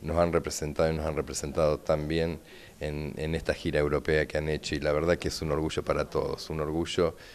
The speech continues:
eh, ver la preparación, ver el crecimiento, ver la responsabilidad con que han manejado todo y, y, y, y para nosotros, para los armstronenses,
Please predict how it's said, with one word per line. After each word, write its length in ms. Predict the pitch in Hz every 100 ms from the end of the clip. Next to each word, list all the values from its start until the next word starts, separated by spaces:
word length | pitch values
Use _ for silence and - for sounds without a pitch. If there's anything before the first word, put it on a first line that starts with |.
| - - -
eh, 480 | 78 76 76 76 - - -
ver 360 | 80 85 82 78 - - - - - -
la 120 | 78
preparación, 840 | 78 73 82 78 - 90 87 82
ver 180 | 82 80
el 300 | 78 71 71
crecimiento, 760 | - 78 - 78 82 80 - 78
ver 160 | 78
la 180 | 78 73
responsabilidad 880 | 73 - 73 69 78 76 82 87 76
con 160 | 78
que 100 | 73
han 100 | 76
manejado 500 | 73 73 73 78 78
todo 380 | 71 82 82 85
y, 280 | 82 69 60 - - - - -
y, 560 | 80 76 76 76 76 - -
y, 720 | 82 78 78 76 76 76 78 57 - -
y 60 | 78
para 240 | 80 80
nosotros, 480 | 80 80 95 82 73
para 160 | 78
los 100 | 76
armstronenses, 840 | 76 76 - 80 85 82 90 82